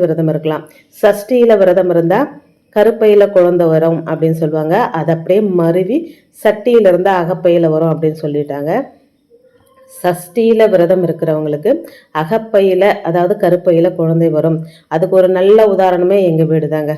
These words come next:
எங்க அண்ணாவுக்கு வந்து குழந்தை இல்ல, கல்யாணம் ஆகி ஒரு ஆறு வருஷம் குழந்தை இல்லாம இருந்து சஷ்டியில விரதம் இருந்து இப்ப அழகான ஒரு பெண் குழந்தைங்க, அப்படியே முருகர் மாதிரியே இருப்பாங்க அவங்க. அவங்க கிட்ட கேட்காம நான் ஃபோட்டோ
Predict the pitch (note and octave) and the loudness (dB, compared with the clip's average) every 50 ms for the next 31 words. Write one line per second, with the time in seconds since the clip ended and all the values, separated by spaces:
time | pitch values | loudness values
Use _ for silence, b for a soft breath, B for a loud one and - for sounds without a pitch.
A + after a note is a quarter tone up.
0 | D#3 - _ _ - E3 E3 E3+ E3 D#3 D#3 D#3+ E3 E3+ E3 E3 E3 D#3 D#3+ D#3+ | -10 -18 _ _ -6 -4 -2 -2 -2 -2 -2 -2 -2 -2 -2 -2 -4 -6 -2 -2
1 | F#3+ C4 - B B B B B B B - F3+ F3+ F3+ F#3 F#3 E3+ E3 E3 D#3+ | -2 -2 -2 B B B B B B B 0 2 2 2 2 0 0 0 0 -2
2 | E3 E3+ E3+ E3 F3+ F3 E3+ D#3+ D#3+ E3 F#3+ F#3+ F3+ E3+ D#3+ D#3 D#3+ D#3+ E3 D#3+ | -2 -2 0 0 0 0 0 -2 -2 0 0 0 2 2 0 0 0 0 -2 -2
3 | D#3+ E3 G3 F#3+ F#3 F3 E3 E3 E3+ F3 E3+ E3 D#3 D#3+ D#3+ D#3+ D#3+ D#3+ D#3 D#3+ | -2 -4 -6 -6 -4 -2 0 0 0 0 0 0 0 0 0 0 0 0 0 0
4 | D#3 D3+ D#3 F#3 C4 - - B B B B B B B - E3+ - F#3 E3 E3 | -2 -2 0 -2 -2 -2 -4 B B B B B B B -14 -8 -2 -2 -2 -2
5 | E3 - - A3 G#3 G3 F#3 F3+ D3 D#3 D#3+ E3+ E3+ F3+ F3 E3+ D#3+ E3 D#3 D#3+ | -4 -6 0 2 2 2 2 0 0 0 -2 0 2 2 2 2 0 0 -2 0
6 | F3 G#3+ A3+ - F3 E3+ - D3 C#3+ D3 D#3 D#3 D#3 D#3+ D#3+ E3+ F#3 G3 F3+ E3+ | 0 0 0 -2 -4 -8 -8 -8 -6 -6 -6 -6 -6 -4 -4 -2 -2 -2 -2 -4
7 | E3 D#3 D#3 E3 E3 E3 E3+ E3 D#3+ D#3 D#3 D#3 D#3 E3+ F#3 F#3+ E3+ - - - | -4 -4 -4 -4 -2 -2 -2 -2 -2 -2 -4 -4 -4 -4 -4 -6 -8 -12 -6 -2
8 | F3+ F3+ F3+ E3 D#3+ E3+ E3 F#3 F3 E3 E3 D#3+ D#3 D#3 D#3+ E3+ F3+ F3 F3 D#3+ | -2 0 0 2 2 2 0 0 -2 -2 -2 -4 -2 -2 0 0 0 0 -2 -6
9 | D#3 D3 D3+ D3+ D3 D3 D3+ E3+ A#3+ C#4+ - B B B B B B B B - | -10 -8 -8 -8 -8 -6 -4 -4 -4 -6 -6 B B B B B B B B -10
10 | - F#3 G3 G3+ G3+ G3 F#3+ G3 G#3 A3 A3 A3 G3 G3 G3 G3 F#3 G3 G3+ G#3 | -4 -2 -2 0 0 -2 -4 -4 -4 -4 -2 0 -2 0 0 0 -2 0 0 -2
11 | F#3+ E3+ - - F3 F3 E3+ | -2 -4 -4 -2 -2 0 2